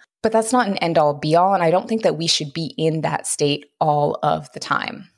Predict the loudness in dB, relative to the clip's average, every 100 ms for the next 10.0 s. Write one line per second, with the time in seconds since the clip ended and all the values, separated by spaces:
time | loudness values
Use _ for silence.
0 | _ -8 -6 0 2 4 4 2 0 0
1 | 0 0 0 0 0 0 2 0 0 -2
2 | -2 -2 -2 -4 -6 -8 -2 -2 0 0
3 | 0 -2 2 2 2 0 -2 -6 -8 -6
4 | -4 -4 -4 -6 -2 -2 -2 -4 -4 0
5 | 2 0 -6 -14 _ _ _ -2 0 0
6 | -2 -2 -2 -4 -2 2 2 2 0 -6
7 | -4 -2 -2 -2 -4 -4 -4 -8 -4 0
8 | 0 -2 -8 _ _ -10 -6 -2 -2 -2
9 | -2 -2 -2 0 0 2 2 2 2 -2